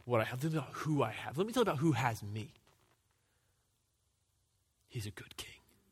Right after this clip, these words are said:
And this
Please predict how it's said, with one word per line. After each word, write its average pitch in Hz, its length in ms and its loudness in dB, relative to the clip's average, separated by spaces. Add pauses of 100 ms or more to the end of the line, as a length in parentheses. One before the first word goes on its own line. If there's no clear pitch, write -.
(3500)
And 107 140 -8 (100)
this - 480 2